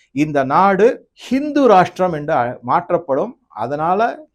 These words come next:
ஹிந்துக்கள் அல்லாதவர்கள் மட்டுமல்ல, என்னை போன்ற நடுநிலையான இந்துக்களும் செக்யூலரிஸ்டுகளும் அதனால மிகப்பெரிய அவஸ்தி-, அ-, அவதிக்கு உள்ளாவார்கள் அப்படின்னு சொல்லியிருக்காங்க. இப்ப ரெண்டாயிரத்தி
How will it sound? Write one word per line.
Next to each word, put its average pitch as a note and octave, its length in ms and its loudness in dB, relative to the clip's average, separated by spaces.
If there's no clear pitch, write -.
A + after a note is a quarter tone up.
ஹிந்துக்கள் G#3 680 -6
அல்லாதவர்கள் F#3 840 4
மட்டுமல்ல, C3+ 840 -2
என்னை G#3+ 460 0
போன்ற C#4 460 2
நடுநிலையான B3 840 4
இந்துக்களும் G#3 760 0
செக்யூலரிஸ்டுகளும் G#3 920 0
அதனால C3+ 540 -6
மிகப்பெரிய E3 540 -2
அவஸ்தி-, C#3 560 -6
அ-, - 80 -12
அவதிக்கு A3+ 640 4
உள்ளாவார்கள் C#3 720 -2
அப்படின்னு A#2 500 -14
சொல்லியிருக்காங்க. G#2 380 -14
இப்ப E3 140 0
ரெண்டாயிரத்தி C#3+ 460 0